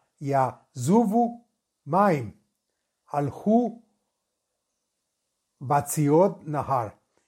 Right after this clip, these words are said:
Y cuando pidieron agua, Hashem les abrió grandes rocas por donde ellos pasaban, de las cuales brotó el agua como si fueran arroyos.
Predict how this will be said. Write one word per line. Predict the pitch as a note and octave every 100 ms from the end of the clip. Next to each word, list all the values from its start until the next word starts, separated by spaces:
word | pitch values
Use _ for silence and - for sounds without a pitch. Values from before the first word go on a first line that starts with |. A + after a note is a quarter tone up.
| -
Y | C3
cuando | D3+ C#3 C3
pidieron | - C#3 D3+ F#3
agua, | A3 A3 D#3+ D#3+ - _ _ _ _
Hashem | - A2 F3 G3 G#3
les | F3 -
abrió | C3+ B2+ D3 F3 F3 - _ -
grandes | C3+ E3+ F#3+ F#3+ F3+
rocas | F3+ F#3 - D#3 D3 - _ _ _
por | D#3+ D3
donde | C3+ C#3+ C#3 C3+
ellos | D3+ G3+ -
pasaban, | A#2 C#3+ F#3+ D#3+ F#2+ E2+ _ _ _ _ _ _ _
de | C3
las | C3 B2
cuales | - D#3+ F#3 F#3+
brotó | D3+ C#3 E3 E3
el | F#3
agua | G3 F#3+ A3 G#3 - _ _ -
como | C#3+ C3+
si | - C#3+
fueran | - D3+ E3+ F3 F3 _
arroyos. | B2+ B2+ D3+ C3+ A2 - -